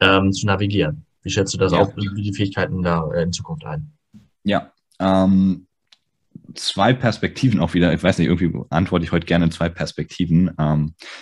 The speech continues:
Speaker 2: vielleicht sollte ich irgendwie noch mal eine dritte einbauen, aber für den Moment bleiben wir noch mal bei der zweiten. Also ich glaube, eine Sache, die man sich noch mal angucken muss, vieles von dem, was wir gerade besprochen haben, war ja so ein bisschen diese typische Krypto-Perspektive, Cryptocurrencies,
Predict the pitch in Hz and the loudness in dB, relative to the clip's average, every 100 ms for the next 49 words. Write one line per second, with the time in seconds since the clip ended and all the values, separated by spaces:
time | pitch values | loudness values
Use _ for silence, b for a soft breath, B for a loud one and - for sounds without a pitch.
0 | B 82 82 92 82 82 85 76 82 78 | B 0 2 4 4 4 4 4 4 4
1 | 82 95 - 80 73 87 92 92 80 87 | 2 -2 -2 0 2 2 4 2 0 -6
2 | - 95 92 98 98 87 92 85 82 82 | 0 2 4 4 2 0 0 -2 -4 -4
3 | 80 78 73 - 73 80 - 78 78 92 | -4 -4 -6 -4 -2 0 -4 -8 -4 0
4 | 95 95 82 95 107 104 b b b - | 2 0 0 2 4 2 b b b -4
5 | 82 98 87 90 85 80 82 90 - 98 | -2 -2 0 0 0 -2 -4 -4 -4 -4
6 | - 87 90 82 - 104 - 92 92 90 | -4 -6 -6 -4 -4 -4 -2 -2 0 -2
7 | 82 82 80 87 92 82 - 82 - 82 | -4 -4 0 0 0 -4 -4 -6 -4 -2
8 | 82 76 80 80 76 b b _ 78 80 | 0 0 0 0 -2 b b _ -4 -2
9 | 95 78 73 - 87 - 82 - 95 82 | 0 -2 -2 -4 -4 -6 -8 -4 -4 -2
10 | - 82 - 82 78 - 73 - 80 80 | -4 -4 -4 -6 -6 -8 -10 -6 -6 -6
11 | - 82 82 - 98 80 - 82 80 | -8 -10 -10 0 2 2 -2 -2 -2